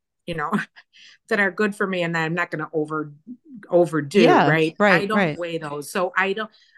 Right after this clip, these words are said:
Speaker 1: it's, I'm not meticulous in that way. I've let that go. And actually, I find that when I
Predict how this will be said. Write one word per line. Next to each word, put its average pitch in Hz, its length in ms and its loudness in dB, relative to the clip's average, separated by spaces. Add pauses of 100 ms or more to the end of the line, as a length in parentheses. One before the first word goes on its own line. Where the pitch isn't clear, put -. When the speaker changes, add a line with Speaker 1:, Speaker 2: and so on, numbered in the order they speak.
Speaker 1:
it's, 196 260 -6
I'm 202 160 -4
not 214 240 -4
meticulous 190 680 -8
in 165 120 -8
that 160 220 -8
way. 196 380 -8
I've 156 240 -8
let 170 220 -8
that 156 220 -8
go. 214 300 -8
And 208 140 -2
actually, 220 520 -4
I 208 160 0
find 180 520 -6 (100)
that 160 280 -6
when 160 140 -10
I 156 160 -6